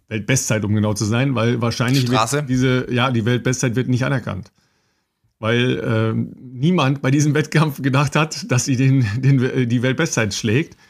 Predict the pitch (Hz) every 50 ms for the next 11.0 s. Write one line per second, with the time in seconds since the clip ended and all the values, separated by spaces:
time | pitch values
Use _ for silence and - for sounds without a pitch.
0 | _ - - - - - - - - - 117 110 117 107 120 120 117 - 113 -
1 | - - 123 113 113 113 113 110 113 113 - 117 107 101 101 101 101 120 135 -
2 | - 123 139 143 151 147 151 156 151 151 151 151 151 151 120 117 123 127 113 110
3 | 101 - 127 135 139 131 - - 131 127 127 117 120 120 127 110 101 - - -
4 | - - - 170 170 147 151 147 143 151 151 147 - - - - _ _ _ _
5 | - 120 127 127 110 113 117 117 120 120 117 120 117 117 113 - 117 120 117 -
6 | - 131 117 110 123 117 113 104 117 120 123 117 117 113 113 113 107 117 131 123
7 | 127 120 120 113 120 120 117 117 117 120 117 - 131 127 127 127 123 - - 131
8 | 127 120 139 120 - - 127 117 135 139 139 127 123 151 147 196 - 147 175 170
9 | 160 170 175 175 175 160 165 165 165 165 170 131 127 127 117 131 139 139 147 139
10 | 135 147 139 - 120 135 131 127 127 131 131 123 117 110 117 123 131 131 123